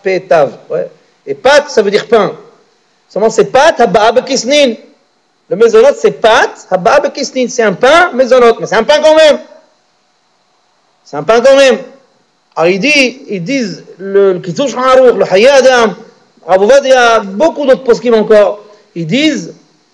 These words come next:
que même du mezonot, faudrait le couvrir avant, avant qu'il douche.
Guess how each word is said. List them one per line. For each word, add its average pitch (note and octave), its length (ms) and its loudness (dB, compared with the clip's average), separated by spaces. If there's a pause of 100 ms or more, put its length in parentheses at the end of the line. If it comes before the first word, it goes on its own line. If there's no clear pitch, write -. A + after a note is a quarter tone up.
(640)
que F3+ 100 0
même B3 240 2
du C4+ 80 -2
mezonot, A#3 540 2 (280)
faudrait E3 200 0
le E3+ 40 -4
couvrir C#3 400 -10 (260)
avant, D3+ 260 -8
avant C#3 200 -6
qu'il B2+ 160 -20
douche. A2+ 260 -20